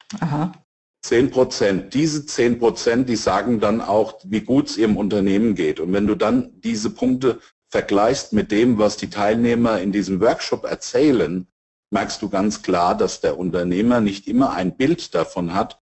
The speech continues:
Speaker 2: wie es im Unternehmen läuft. Das liegt
Speaker 1: Oh.
Speaker 2: einmal an der Unternehmensgröße, manchmal liegt's
Speaker 1: Mhm.
Speaker 2: aber auch daran, dass der Unternehmer einfach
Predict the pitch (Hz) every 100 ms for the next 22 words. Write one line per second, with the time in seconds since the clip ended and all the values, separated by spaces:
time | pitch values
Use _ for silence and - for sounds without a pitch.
0 | _ - 110 104 101 92 101 92 90 95
1 | 87 87 90 _ _ _ _ _ _ _
2 | _ _ _ _ - 87 139 180 143 107
3 | 139 135 127 113 107 98 113 107 107 110
4 | 101 - - 101 120 143 170 135 110 120
5 | 135 117 120 156 117 113 98 - 95 98
6 | 110 107 104 - 104 82 98 110 95 90
7 | 107 110 82 98 98 113 110